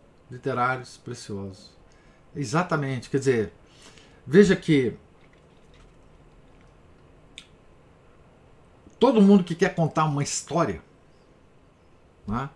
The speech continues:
para que ela seja bem contada, essa pessoa tem que ter um recurso, é, de retórica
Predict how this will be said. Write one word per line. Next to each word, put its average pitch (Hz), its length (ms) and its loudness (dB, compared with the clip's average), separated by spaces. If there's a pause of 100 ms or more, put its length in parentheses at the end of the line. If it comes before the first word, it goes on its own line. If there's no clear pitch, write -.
(460)
para 165 120 0
que 185 100 2
ela 220 120 6
seja 170 300 -2
bem 175 220 -2
contada, 117 600 -10 (2500)
essa 190 220 -2
pessoa 202 320 4
tem 208 140 2
que 196 80 -4
ter 208 60 6
um 208 60 8
recurso, 190 760 -2 (600)
é, 110 500 -6 (120)
de 117 260 -8
retórica 135 640 -4